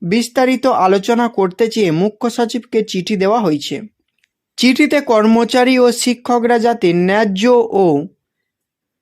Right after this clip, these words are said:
সংশোধিত বেতন সুবিধা পেতে পারেন, সেই জন্য সপ্তম বেতন কমিশন গঠন করার দাবি জানানো হয়েছে। উল্লেখ্য, ষষ্ঠ বেতন কমিশনের মেয়াদ শেষ হচ্ছে দুহাজার পঁচিশ সালের একত্রিশে ডিসেম্বর।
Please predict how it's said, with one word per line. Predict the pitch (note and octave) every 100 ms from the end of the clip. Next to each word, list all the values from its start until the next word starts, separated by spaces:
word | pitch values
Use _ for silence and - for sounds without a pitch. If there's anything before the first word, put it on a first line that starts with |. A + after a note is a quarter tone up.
| _ -
সংশোধিত | - A3 A3+ A#3 A3+ A#3+ B3
বেতন | A3+ E3 F#3 A#3+ A#3
সুবিধা | A3 A#3+ A3+ A#3 A#3
পেতে | G#3 G3+ A3+
পারেন, | G3 G#3 F#3 G#3+ - _ _ _
সেই | - A3+ A#3
জন্য | G#3+ A#3+ A#3+ A#3+
সপ্তম | G#3+ G3+ - A#3
বেতন | G#3+ G#3 A3+ A3
কমিশন | A3 A3+ A3 A3+ G3
গঠন | E3+ F3 A3+ A3
করার | A3 G#3+ F3
দাবি | D#3+ F3
জানানো | F3+ F#3 G3 A#3
হয়েছে। | G3+ D#3 D3 C#3+ B2+ - _ _ _ _ _ _
উল্লেখ্য, | A3 C4+ D4+ D4+ - G3 D3 F3+ - _ _ _ _ _ -
ষষ্ঠ | - B3+ C#4 - C#4
বেতন | A#3+ A#3 B3 A#3+
কমিশনের | A#3+ A#3+ B3 B3 A#3+
মেয়াদ | G3+ G#3 G#3+ E3+
শেষ | E3 - A#3 B3
হচ্ছে | B3+ B3+ - D#3+ C#3+ G3 _ _ _ _ _ _ _ _ D#3+
দুহাজার | G3 A#3+ B3+
পঁচিশ | B3 A3 A3+ C4 A#3
সালের | B3+ A#3+ A#3+
একত্রিশে | A3 - G#3+ G#3+ B3
ডিসেম্বর। | G3 F3 E3 C3+ C#3